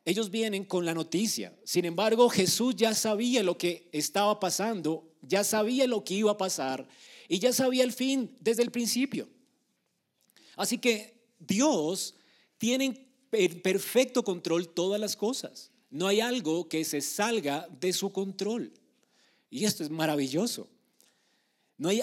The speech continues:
algo en nuestra vida, es decir, el Señor nunca va a improvisar con nosotros. Él tiene propósitos eternos en mente y Él va a cumplir esos propósitos eternos y siempre los cumple.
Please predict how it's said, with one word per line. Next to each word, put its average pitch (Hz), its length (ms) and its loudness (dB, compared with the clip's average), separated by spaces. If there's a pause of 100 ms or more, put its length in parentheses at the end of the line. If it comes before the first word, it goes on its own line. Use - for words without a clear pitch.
algo 208 420 0
en 156 80 -2
nuestra 151 360 -4
vida, 185 260 0
es 127 80 -4
decir, 185 320 -4
el 165 140 -2
Señor 190 320 -2
nunca 226 420 2
va 220 120 4
a - 20 2
improvisar 214 800 2
con 151 160 -2
nosotros. - 640 -8 (600)
Él 156 200 0
tiene 175 200 2
propósitos 156 920 -2
eternos 139 540 -4
en 127 160 -4
mente 127 420 -4 (220)
y 139 160 2
Él 165 200 2
va 160 180 2
a 160 100 -4
cumplir 143 580 -2
esos 147 380 -2
propósitos 135 800 -4
eternos 135 500 -8
y 127 80 -6
siempre 170 380 -4
los 165 160 -4
cumple. 220 340 -6